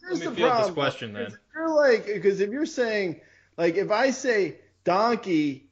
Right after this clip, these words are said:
Speaker 1: comma, and then ask a question, donkey, like, pays attention. Otherwise, he's doing, like, a crossword or something. He's, like, <laughs> not even listening to anything we say.
Speaker 2: Yeah, I was, I was cutting my nails.
Speaker 1: Was I didn't say donkey first when I said,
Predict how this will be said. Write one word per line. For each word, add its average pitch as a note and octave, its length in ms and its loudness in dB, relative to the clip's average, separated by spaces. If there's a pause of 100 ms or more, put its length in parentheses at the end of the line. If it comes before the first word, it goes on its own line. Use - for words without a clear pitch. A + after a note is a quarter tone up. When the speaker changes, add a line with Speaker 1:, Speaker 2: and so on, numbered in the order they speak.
(120)
Speaker 1:
comma, F3+ 640 0
and D3+ 100 -4
then D#3 140 -2
ask D#3+ 280 0
a D#3 100 0
question, D#3+ 580 -2
donkey, D#3+ 580 0
like, C3+ 320 -2
pays D3 240 -2
attention. C#3+ 600 -4
Otherwise, F#3+ 680 2 (200)
he's A3 160 -10
doing, D4+ 260 0
like, D3+ 140 0
a B2 80 0
crossword C#3 640 -2
or G2 100 -10
something. G2 420 -8
He's, G3 180 2
like, B3 160 8
<laughs> G#3+ 40 -4
not A#3 160 0 (160)
even A#3+ 340 0
listening F3+ 500 -2
to - 100 -10
anything D#3 420 -4
we D#3+ 180 -4
say. - 200 -12 (240)
Speaker 2:
Yeah, E3 220 -4
I - 20 0
was, D#3+ 120 -2
I - 120 6
was C#3+ 140 -4
cutting E3+ 200 -4
my C3+ 100 -4
nails. B2 440 -8 (360)
Speaker 1:
Was C4 400 6 (120)
I A#3+ 120 4
didn't C#4+ 240 -2
say A#3 260 -2
donkey F#3+ 640 -2
first C#3+ 480 0
when B2 100 -6
I A#2+ 140 0
said, A#2+ 400 0